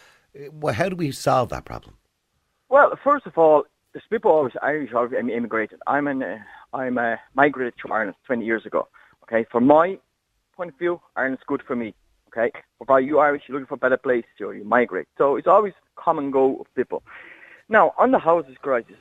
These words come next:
Speaker 2: I would really have a suggestion. I've been saying that for years. The government should do something like that. Create, I don't know, a block of apartments, over ten, fifteen thousand apartments there. Those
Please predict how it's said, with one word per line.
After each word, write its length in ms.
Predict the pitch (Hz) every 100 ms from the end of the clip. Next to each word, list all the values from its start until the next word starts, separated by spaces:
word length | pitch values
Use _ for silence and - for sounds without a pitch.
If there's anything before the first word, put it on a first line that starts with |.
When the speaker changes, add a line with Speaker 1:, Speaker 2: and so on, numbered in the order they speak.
| -
Speaker 2:
I 20 |
would 180 | 131 127
really 240 | 156 180
have 200 | 156 151
a 60 | 143 -
suggestion. 360 | 123 139 -
I've 40 | 117
been 180 | 117 151
saying 140 | 147
that 140 | 131
for 120 | - 92
years. 240 | 131 107 - _ _
The 60 | -
government 400 | 156 269 262 151
should 120 | 170
do 120 | 170 -
something 220 | 151 135
like 180 | 123 107
that. 180 | 92 - _
Create, 300 | - 170 220 - _ _ _ _ _
I 40 | 180
don't 120 | 165
know, 100 | 160
a 60 |
block 220 | 135 180 -
of 80 |
apartments, 440 | 143 147 143 131 123
over 200 | 123 127 -
ten, 200 | 151 147
fifteen 260 | - - 131
thousand 300 | 135 131 120
apartments 480 | 113 113 71 76 -
there. 180 | 69 - _ - - _ -
Those 180 | 269